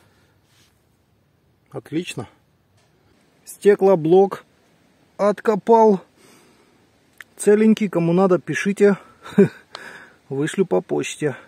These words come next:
Какая-то доисторическая, но при этом импортная ручка. Называется нейлон. Может быть, какой-то Г Д Р. Кажется, что она шариковая, но это не так.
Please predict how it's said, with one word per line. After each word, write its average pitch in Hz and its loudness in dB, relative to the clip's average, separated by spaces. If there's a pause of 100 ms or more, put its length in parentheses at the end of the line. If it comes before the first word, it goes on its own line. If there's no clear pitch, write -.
(1600)
Какая-то 175 -2
доисторическая, 185 -2
но 175 -2
при 151 -2
этом 170 -2
импортная 151 -4
ручка. 202 -2 (340)
Называется 139 -4
нейлон. 147 -2 (680)
Может 135 -8
быть, 135 -8
какой-то 139 -4
Г 127 -4
Д 135 2
Р. 180 0 (1600)
Кажется, 147 -4
что - -6
она 156 -4
шариковая, 208 0
но 190 -2
это 180 -4
не 160 -2
так. - -8